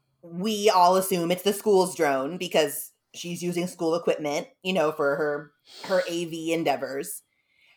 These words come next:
And she's doing whatever, da, da, da. Then Isaiah rolls up and wants to see footage of the game where he got injured.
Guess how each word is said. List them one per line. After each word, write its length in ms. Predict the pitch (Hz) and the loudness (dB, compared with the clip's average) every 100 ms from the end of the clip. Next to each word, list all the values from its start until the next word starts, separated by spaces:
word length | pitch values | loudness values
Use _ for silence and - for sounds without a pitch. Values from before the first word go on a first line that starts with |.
| _ | _
And 180 | - 180 | -2 -2
she's 300 | 180 185 180 | -2 -4 -4
doing 260 | 175 190 190 | -2 2 4
whatever, 500 | 185 175 175 170 165 | 6 6 6 2 2
da, 180 | 151 143 | 0 -2
da, 120 | 143 | 0
da. 240 | 139 131 135 _ _ - | -2 -2 -8 _ _ -4
Then 140 | 160 | 0
Isaiah 540 | 147 156 202 262 262 240 | 0 4 6 6 6 4
rolls 360 | 196 175 175 | 6 6 4
up 220 | 156 151 - _ _ _ - | 4 4 0 _ _ _ -2
and 260 | 180 170 | 0 0
wants 340 | 165 165 160 - | 2 2 0 -4
to 100 | 190 | -6
see 340 | 185 160 156 | -6 -8 -10
footage 680 | 151 - 180 151 143 156 - _ | -6 2 4 4 -2 -8 -20 _
of 340 | 165 151 143 143 | 2 2 2 -2
the 100 | 160 | -8
game 360 | 156 151 143 | -6 -6 -4
where 100 | 156 | -4
he 180 | 156 139 | -6 -6
got 240 | 131 147 233 | 0 0 2
injured. 420 | 294 220 151 | 2 2 -2